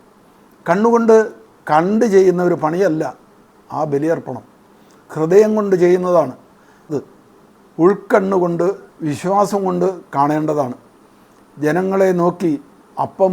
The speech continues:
മുറിച്ചുകൊണ്ട് നിൽക്കുന്ന നിങ്ങളെപ്പോലുള്ള ജനാഭിമുഖവാദികളുടെ മനസ്സിൽ ഈ ബലിയും കുരിശും അപ്പവും വീഞ്ഞുമൊന്നുമല്ല ഉള്ളത്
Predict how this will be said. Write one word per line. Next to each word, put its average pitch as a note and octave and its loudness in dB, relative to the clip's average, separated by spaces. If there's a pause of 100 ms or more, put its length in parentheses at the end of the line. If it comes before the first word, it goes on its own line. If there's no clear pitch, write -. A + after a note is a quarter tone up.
മുറിച്ചുകൊണ്ട് E3+ -2
നിൽക്കുന്ന D#3+ -4
നിങ്ങളെപ്പോലുള്ള D#3 0
ജനാഭിമുഖവാദികളുടെ D#3 -2
മനസ്സിൽ D#3+ -2 (580)
ഈ F3 -2
ബലിയും G3 0 (480)
കുരിശും F#3 2 (540)
അപ്പവും F3+ 4
വീഞ്ഞുമൊന്നുമല്ല F#3 2
ഉള്ളത് E3+ 0